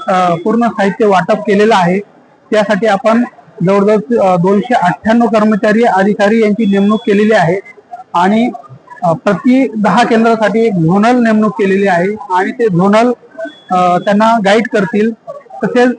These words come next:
अ, माझं या निमित्ताने नागरिकांना आवाहन राहील की त्यांनी जास्तीत जास्त मतदान करायचं आहे, मतदानाची पद्धत समजून घ्यायची आहे. आपल्याला,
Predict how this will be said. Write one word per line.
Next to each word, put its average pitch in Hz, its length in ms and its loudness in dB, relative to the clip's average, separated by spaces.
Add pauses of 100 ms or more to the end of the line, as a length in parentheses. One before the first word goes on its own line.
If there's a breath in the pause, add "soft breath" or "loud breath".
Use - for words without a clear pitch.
अ, 202 380 2
माझं 202 460 0 (260)
या 214 80 0
निमित्ताने 214 580 0
नागरिकांना 208 540 2
आवाहन 214 380 2
राहील 220 340 0 (320)
की 202 80 -6
त्यांनी 214 340 -2
जास्तीत 196 300 -2 (100)
जास्त 220 260 0
मतदान 220 460 2
करायचं 196 380 0
आहे, 180 240 0 (500)
मतदानाची 220 600 0
पद्धत 202 440 0
समजून 226 320 2
घ्यायची 208 300 0
आहे. 180 280 -2 (540)
आपल्याला, 226 560 2